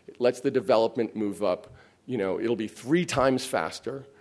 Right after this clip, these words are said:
It really is terrible oil. It's a gigantic deposit that they're trying to open. It is not good for the United States of America in any way, and from a, a climate and energy standpoint, it's absolutely rotten. But the biggest thing about Keystone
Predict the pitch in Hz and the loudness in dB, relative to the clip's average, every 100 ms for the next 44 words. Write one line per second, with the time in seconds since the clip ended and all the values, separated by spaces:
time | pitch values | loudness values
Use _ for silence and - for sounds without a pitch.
0 | _ - 131 127 151 160 151 127 123 135 | _ -6 -4 2 4 6 6 4 2 0
1 | 113 110 - 104 101 127 - 127 101 131 | 0 0 0 2 2 -2 -4 -6 -2 -4
2 | 139 123 127 139 156 156 - 110 107 139 | -4 -4 2 4 6 4 0 0 2 0
3 | 107 - - 110 98 113 117 110 110 - | 0 -8 -10 -4 -4 -2 -2 -2 -4 -6
4 | 101 95 117 - - _ 135 - 165 120 | -6 -8 -10 -18 -20 _ -4 8 10 10
5 | 170 147 127 131 127 - 117 117 104 101 | 6 6 4 2 2 0 -4 -2 0 -2
6 | 98 - 101 - 95 85 82 78 - 90 | -4 -4 -4 -4 -10 -6 -4 -4 -6 -10
7 | - - - 117 117 120 107 98 101 104 | -12 -14 -4 0 2 2 2 2 0 -4
8 | 110 110 104 92 - 107 - 127 120 127 | -4 -4 -2 -4 -6 -10 -4 0 2 0
9 | 117 110 110 110 113 - 107 104 98 95 | -2 -2 -2 -2 -4 -2 -2 0 -2 -4
10 | - - _ 117 117 113 107 - 113 107 | -10 -20 _ -6 -2 0 0 -2 -4 -4
11 | 104 95 90 90 - 87 - _ _ _ | -4 -6 -2 -4 -4 -12 -20 _ _ _
12 | - 120 131 - 165 214 - 165 160 139 | -10 0 0 4 4 4 2 2 2 2
13 | - 135 - 156 165 | 0 -4 2 2 2